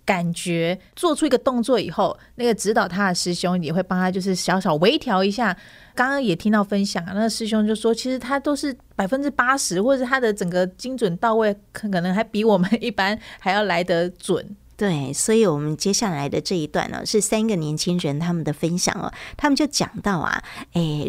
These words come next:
Speaker 2: 如何让右线可以明白达成这个目标，做到精准，哦，这个到位里面呢，还有很多他们个人对于右线的这种感恩的心情啊。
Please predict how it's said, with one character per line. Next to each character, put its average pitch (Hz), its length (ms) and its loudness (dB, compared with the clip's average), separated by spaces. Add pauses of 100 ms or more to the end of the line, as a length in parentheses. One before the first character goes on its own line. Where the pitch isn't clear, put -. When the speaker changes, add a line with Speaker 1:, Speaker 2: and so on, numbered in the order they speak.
Speaker 2:
如 240 260 4
何 175 260 0
让 190 380 0
右 214 180 2
线 170 260 0
可 180 160 -6
以 165 140 0
明 156 400 0
白 - 400 -2 (260)
达 143 220 -6
成 - 320 -6
这 175 100 -4
个 165 100 -2
目 175 200 2
标， 160 340 0 (320)
做 240 180 2
到 175 200 0
精 160 300 -4
准， 175 220 -8 (200)
哦， 143 120 -6
这 196 120 -2
个 196 80 0
到 202 300 -2
位 175 280 0
里 - 180 -6
面 170 220 -2
呢， - 160 -6 (240)
还 180 160 -2
有 180 180 2
很 196 220 0
多 170 180 2
他 180 200 -4
们 170 240 -2
个 226 180 0
人 165 240 -2
对 185 140 -2
于 151 140 -2
右 180 220 -2
线 160 280 -4
的 147 100 -4
这 165 160 -4
种 185 260 -6 (240)
感 147 220 -2
恩 196 180 4
的 196 80 -2
心 202 280 0
情 185 280 -2
啊。 165 120 -2